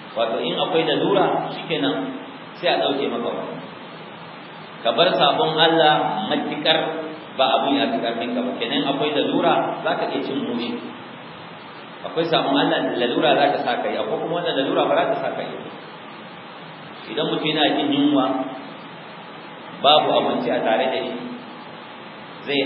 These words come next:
halaka sai mushe, zai iya cin mushe. Kaga fattaqullaha mastata'tum. A nan bai zai iya kiyaye haramun din ba, dole ne ya bi, ya aiki da haramun. Amma ba za a ce mutum in zina ya zame masa lalura ne ba.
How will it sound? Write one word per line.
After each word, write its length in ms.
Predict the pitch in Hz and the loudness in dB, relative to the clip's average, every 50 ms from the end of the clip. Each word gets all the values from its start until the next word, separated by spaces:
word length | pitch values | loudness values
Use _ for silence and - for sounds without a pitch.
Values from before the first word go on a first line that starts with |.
| 143 | 2
halaka 560 | 131 113 113 135 135 135 131 117 117 - - | 0 4 4 4 6 6 4 4 4 4 4
sai 160 | 135 135 127 123 | 2 2 2 2
mushe, 400 | 135 143 139 143 - - - - | 4 6 6 6 6 4 2 2
zai 120 | 170 165 - | 2 2 2
iya 140 | - 135 - - 135 | 0 -2 0 0 -2
cin 160 | 131 - - | -2 -2 -2
mushe. 240 | - - - - - - - - - - - - - - - - - - - - - - - - - - - - - - | -2 -4 -4 -6 -6 -8 -10 -10 -12 -12 -14 -14 -14 -16 -16 -16 -16 -16 -16 -16 -16 -16 -16 -16 -16 -16 -16 -14 -10 -4
Kaga 320 | 117 110 - 131 - - 147 | -2 0 2 2 2 2 2
fattaqullaha 640 | 139 - - 127 123 - - 135 135 117 113 110 | 2 2 0 0 0 -2 0 2 2 4 4 2
mastata'tum. 640 | 117 123 113 113 110 104 101 104 104 - - - - - - - - - - 110 | 2 0 -2 -2 -2 -2 0 -2 -2 -2 -4 -6 -6 -8 -8 -10 -10 -8 -4 -4
A 80 | 127 | 0
nan 160 | 156 165 156 | 0 2 2
bai 80 | 156 - | 2 2
zai 160 | 147 151 160 - - | 2 2 2 2 2
iya 140 | 147 139 120 101 92 - - - - - - - - - - - - | 2 2 2 2 0 -2 -4 -6 -10 -12 -12 -14 -14 -16 -16 -14 -4
kiyaye 240 | - 156 143 131 120 - - | 0 4 4 4 4 4 4
haramun 400 | 127 127 131 127 127 127 123 120 | 4 4 4 4 2 0 0 -2
din 80 | 110 | -2
ba, 80 | 107 110 | -2 -2
dole 220 | 113 131 143 139 - | 0 2 2 2 2
ne 160 | - 120 120 | 2 2 2
ya 160 | 120 113 113 | 0 0 0
bi, 120 | 113 - - - - - - - - - - - - - - - - 98 | -2 -2 -4 -4 -6 -8 -10 -10 -12 -12 -12 -14 -14 -14 -14 -14 -6 -2
ya 80 | 110 | 0
aiki 320 | - 123 123 - - - 120 | 0 2 2 0 0 0 -2
da 60 | 113 | -2
haramun. 440 | 98 92 92 92 92 92 92 92 92 90 - - - - - - - - - - - - - - - - - - | -4 -4 -4 -2 -2 -2 -2 -4 -4 -8 -8 -12 -12 -12 -14 -14 -14 -16 -16 -16 -16 -16 -16 -16 -16 -16 -8 -4
Amma 240 | 117 123 135 156 175 165 | -2 0 2 4 4 4
ba 60 | 147 147 | 6 6
za 100 | 165 180 | 6 6
a 120 | - - | 6 4
ce 120 | - - 160 139 | 2 2 0 0
mutum 320 | 143 - - - 165 - 139 - 127 - - - - - - - - - - - - - | 0 0 0 0 -2 -2 0 0 -2 -2 -4 -4 -8 -10 -12 -12 -14 -14 -16 -16 -14 -6
in 180 | - 156 170 170 151 | 0 0 2 2 2
zina 220 | 147 143 143 143 | 2 4 4 6
ya 100 | 147 151 143 | 6 6 4
zame 200 | 156 151 151 147 | 4 2 2 2
masa 200 | 135 127 - 123 117 | 2 2 2 2 2
lalura 360 | 117 107 - 135 131 127 117 - | 0 0 0 2 4 4 4 4
ne 120 | - - 104 | 2 0 0
ba. 120 | 101 98 | 0 -2